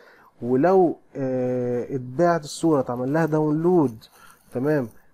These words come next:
من واحد كان مشترك في برضو خدمة ان هو هياخد خمس صور او،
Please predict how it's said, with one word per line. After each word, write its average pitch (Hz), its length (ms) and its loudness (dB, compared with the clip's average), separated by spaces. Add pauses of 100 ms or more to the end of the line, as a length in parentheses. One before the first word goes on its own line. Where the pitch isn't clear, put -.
من 123 240 -4
واحد 131 560 0 (580)
كان 151 400 2 (280)
مشترك 123 480 -4 (640)
في 147 200 -4
برضو 135 440 -2 (1000)
خدمة 151 400 -2
ان 123 100 -6
هو 143 120 -4
هياخد 135 220 -6
خمس 139 240 -4
صور 127 300 -4
او، 117 160 -6